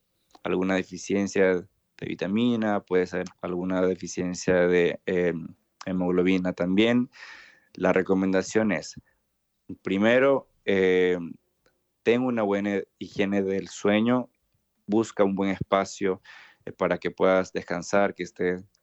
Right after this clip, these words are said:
fresco, sin ruidos, oscuro. Em, duerme de siete a nueve horas, eh, por la noche, de preferencia,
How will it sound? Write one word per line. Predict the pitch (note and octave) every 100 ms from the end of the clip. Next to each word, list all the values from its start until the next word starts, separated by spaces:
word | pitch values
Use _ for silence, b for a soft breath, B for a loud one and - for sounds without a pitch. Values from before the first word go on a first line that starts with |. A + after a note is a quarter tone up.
| -
fresco, | - G2 - - F2+
sin | - - - - G2 G2 F#2+
ruidos, | F#2+ G2+ G2 F#2 -
oscuro. | F#2 F2 - G2 G2+ F#2 F#2+ B B B B B _ -
Em, | G2 F#2+ F#2 F#2 F2+ F2+ F2 F2 - B B _ - _ _ _
duerme | - G2 A#2+ B2+ B2 A#2 A2 _ _ _ _ _ _ _ _ _ -
de | F#2 F#2+
siete | - A#2+ A2+ G2+
a |
nueve | G2 G#2+ G#2+
horas, | G2 G2+ G#2 G2+ - - _ _
eh, | G2+ F#2+
por | F2+ F#2+
la | F2+
noche, | F#2 G#2+ A2 - G2+ F#2+
de | F2+
preferencia, | - - - F#2+ A2 G#2+ - G2+